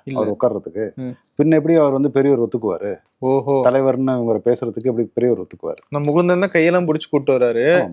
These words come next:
Speaker 2: முகுந்தனுடைய தோளை புடிச்சுக்கிட்டு தான் பெரியவர் ராமதாஸ் வந்து மேடைக்கே வர்றாரு.
Speaker 1: ம்.
Speaker 2: "தம்பி தான் எல்லாம்"
Speaker 1: ம்.
Speaker 2: அப்படின்னு ஊருக்கே காமிக்கிறாரு.
Speaker 1: ம்.
Speaker 2: அதுக்கு பிறகும் கூட முகுந்த அமர்றதுக்கு ஒரு இருக்கை வந்து மேடையில போட மாட்டேங்கிறீங்க அப்படின்னா, அன்புமணியை எதுக்கு இதுல தலைவர்னு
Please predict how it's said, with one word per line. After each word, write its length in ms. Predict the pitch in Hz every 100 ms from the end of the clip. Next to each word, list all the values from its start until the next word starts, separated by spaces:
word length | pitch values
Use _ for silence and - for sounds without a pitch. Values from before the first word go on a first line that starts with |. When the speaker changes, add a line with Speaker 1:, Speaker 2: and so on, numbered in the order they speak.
| 92
Speaker 2:
முகுந்தனுடைய 380 | 139 147 139 135
தோளை 340 | 117 135 139
புடிச்சுக்கிட்டு 380 | 127 135 120 127
தான் 180 | 131 190
பெரியவர் 320 | 147 139 127
ராமதாஸ் 460 | 117 120 135 127 117
வந்து 220 | 113 139
மேடைக்கே 380 | 143 123 120 131
வர்றாரு. 640 | 107 101 107 90 104 123 -
Speaker 1:
ம். 240 | 135 143 123 117
Speaker 2:
"தம்பி 280 | 117 131 135
தான் 180 | 131 143
எல்லாம்" 560 | 120 120 123 131 113 -
Speaker 1:
ம். 200 | 131 120
Speaker 2:
அப்படின்னு 200 | 120 147
ஊருக்கே 400 | 131 143 127 143
காமிக்கிறாரு. 720 | 117 113 107 87 85 95 123 135
Speaker 1:
ம். 200 | 131 120 _ -
Speaker 2:
அதுக்கு 320 | 110 139 127
பிறகும் 380 | 151 185 202 180
கூட 400 | 156 160 208 -
முகுந்த 400 | 131 170 175 170
அமர்றதுக்கு 720 | 147 139 143 143 131 127 180
ஒரு 280 | 156 139 127
இருக்கை 280 | 131 143 147
வந்து 600 | 127 123 147 139 127 113 - _ _ _ 123
மேடையில 240 | 135 135
போட 180 | 120 135
மாட்டேங்கிறீங்க 600 | 123 113 107 104 117 113
அப்படின்னா, 560 | 98 - - 110 143 - _ _ _ _ -
அன்புமணியை 460 | 160 196 180 180 180
எதுக்கு 320 | 160 185 185
இதுல 220 | 160 147
தலைவர்னு 640 | 147 151 147 160 160 143